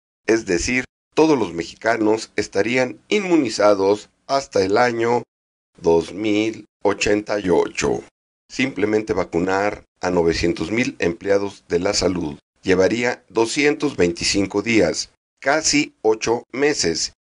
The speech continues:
y vacunar dos veces a los más de quince millones de mexicanos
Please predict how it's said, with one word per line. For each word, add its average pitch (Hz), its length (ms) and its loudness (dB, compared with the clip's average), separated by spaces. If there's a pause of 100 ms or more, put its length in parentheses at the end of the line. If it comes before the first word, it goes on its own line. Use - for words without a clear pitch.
(120)
y 104 80 -4
vacunar 101 640 -2
dos 113 280 -2
veces - 600 -2 (120)
a 98 100 -4
los 98 200 -6
más 135 400 -2 (100)
de 92 380 -2
quince 170 400 2
millones 92 720 0 (140)
de 156 160 -2
mexicanos 98 760 -2